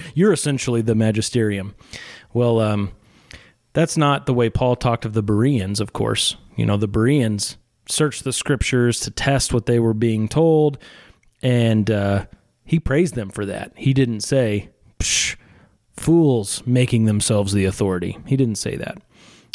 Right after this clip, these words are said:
Uh, so there's a lot that could be said about that, but we'll jump now to the cross-examination period where Horn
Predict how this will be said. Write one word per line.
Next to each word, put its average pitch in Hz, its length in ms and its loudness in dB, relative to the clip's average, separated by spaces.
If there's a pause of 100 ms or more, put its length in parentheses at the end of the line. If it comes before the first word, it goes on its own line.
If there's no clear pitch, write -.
(100)
Uh, 104 260 2
so 101 420 0 (500)
there's 175 200 4
a 156 60 4
lot 135 180 4
that 120 80 -4
could 117 140 -8
be 110 80 0
said 110 200 0
about 104 280 -2
that, 107 200 0
but 113 100 2
we'll 143 180 2
jump 143 340 0
now 131 240 2
to 127 240 0
the 113 220 2
cross-examination 120 1000 0
period 139 380 2
where 110 320 0 (340)
Horn 147 560 2